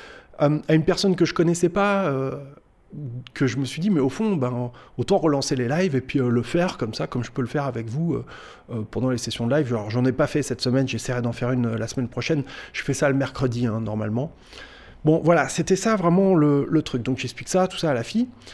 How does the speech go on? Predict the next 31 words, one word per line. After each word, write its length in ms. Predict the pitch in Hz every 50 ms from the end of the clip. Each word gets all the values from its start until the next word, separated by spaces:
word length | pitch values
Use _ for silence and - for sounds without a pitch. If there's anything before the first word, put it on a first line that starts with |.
| - - - - -
Et, 160 | 139 156 156
euh, 240 | 139 127 123 120 120
en 240 | 113 110 113 110
plus, 380 | 104 - - 190 196 - - 135
euh, 240 | 123 117 113 113 110 -
elle 140 | 110 107
a 60 | 107 127
eu, 180 | 165 180 175
euh, 180 | 135 120 117 113
mon 140 | 113 113 113
livre, 300 | 123 185 196 139 117 139
hein, 100 | 147 147
donc 260 | 123 120 107 - -
Un 140 | 113 110 113
salaire 300 | - 135 131 139 131 -
sans 100 | - 113
rien 160 | 113 110 110
faire, 300 | - 170 196 208 165 - - - - - - - _ -
ou 120 | 190 143 123
presque. 500 | - - - 190 185 - - - - - - - - - - - - - - - - - - - - - _ _ _ _ _ _ _ _ _ - - - -
Donc 280 | 160 143 165 160 - - -
je 60 | - 170
veux 40 | -
dire, 200 | - 208 180 - - - - - - 107 123 - - - _ -
j'ai 200 | 131 113 131 135
vraiment 420 | 113 - 147 156 165 175 175 170 170 -
essayé 400 | 147 143 - - 143 147 156 143
d'être 160 | 139 131 -
super 300 | - - 135 - 127 -
clair. 240 | - - 110 107 117
Alors, 180 | 131 131 131